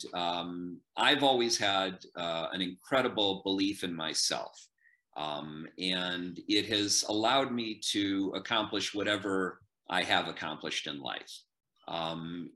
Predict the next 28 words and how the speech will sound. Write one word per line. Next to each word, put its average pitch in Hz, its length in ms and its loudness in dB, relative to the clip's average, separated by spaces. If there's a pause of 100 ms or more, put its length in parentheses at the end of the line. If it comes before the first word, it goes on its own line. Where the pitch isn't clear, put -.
it 95 180 4
has 95 220 -2
been 110 300 0
that 95 360 2
internal 104 500 0
belief 95 520 0
since, - 680 2
uh, 80 380 -2
I 92 100 2
was 92 200 -2
very, 98 360 0
very 85 280 -2
young, 73 400 -8
and 87 100 -6
it's - 160 -4
never 120 240 2
left 107 340 2
me. 95 140 0
It's - 160 -4
always 95 300 0
been 95 240 -2
with 82 220 -4
me, 78 200 -6 (400)
and 98 140 0
it's 98 120 0
always 101 320 2
helped - 300 -2
me. 50 220 -14